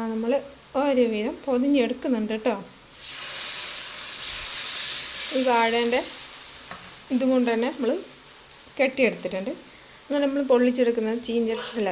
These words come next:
ദോശക്കല്ലിൽ തന്നെ വെച്ചിട്ടാണ് കേട്ടോ. ദോശക്കല്ല് നന്നായി ചൂടായി വരുമ്പോൾ അതിൻ്റെ മുകളിലേക്ക് വെച്ചൊന്ന് മൂടി വെച്ചാൽ മതി കേട്ടോ. പെട്ടെന്നായി കിട്ടും, വേറെ പരിപാടിയൊന്നുമില്ല. ഒന്ന്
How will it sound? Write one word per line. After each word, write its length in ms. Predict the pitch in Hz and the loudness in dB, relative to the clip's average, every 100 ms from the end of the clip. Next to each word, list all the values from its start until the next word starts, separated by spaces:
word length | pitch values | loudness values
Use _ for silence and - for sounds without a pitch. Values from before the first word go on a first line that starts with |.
| 180 | 0
ദോശക്കല്ലിൽ 500 | 208 214 240 247 247 240 | 0 0 0 2 2 2
തന്നെ 180 | 226 226 | 0 0
വെച്ചിട്ടാണ് 420 | 208 240 208 180 | -2 -2 -2 -4
കേട്ടോ. 220 | 185 196 185 196 415 - - 480 - - - 233 285 - - - | -4 -2 -2 -4 -10 -10 -12 -12 -14 -16 -18 -18 -18 -18 -16 0
ദോശക്കല്ല് 440 | 247 240 254 269 262 | 0 0 0 2 4
നന്നായി 520 | 254 247 247 262 269 262 | 4 6 6 4 2 2
ചൂടായി 320 | 254 247 247 233 | 2 4 4 2
വരുമ്പോൾ 280 | 208 208 294 - - - - - - - | 2 -2 -4 -6 -20 -20 -20 -20 -20 -2
അതിൻ്റെ 240 | 240 247 240 | 0 4 4
മുകളിലേക്ക് 380 | 220 220 220 226 | 4 2 2 0
വെച്ചൊന്ന് 300 | 208 240 277 339 | 0 -2 -2 0
മൂടി 220 | 330 302 269 | 0 6 6
വെച്ചാൽ 220 | - 196 | 4 -4
മതി 160 | 180 185 | -6 -8
കേട്ടോ. 200 | 196 202 185 185 - - - - | -6 -4 -6 -10 -20 -20 -20 -10
പെട്ടെന്നായി 580 | 165 165 233 254 233 247 262 | -8 -6 -2 2 2 2 0
കിട്ടും, 260 | 247 214 220 - - - - - - 254 | -2 -4 -6 -14 -20 -20 -20 -20 -8 -4
വേറെ 180 | 226 240 | -2 0
പരിപാടിയൊന്നുമില്ല. 800 | 240 233 233 226 254 247 233 196 185 - - - - - - - - - - - - - - - - - - - - - - - - - - - - - - - - - 123 - - - - - - - - - - - - - | 2 2 2 2 4 4 2 -2 -6 -10 -16 -20 -20 -20 -20 -20 -20 -20 -20 -20 -20 -18 -18 -20 -20 -20 -20 -20 -20 -20 -20 -20 -20 -20 -20 -20 -20 -20 -20 -10 -6 0 0 0 -10 -20 -20 -20 -20 -20 -20 -20 -20 -20 -14 -6
ഒന്ന് 160 | 269 | -4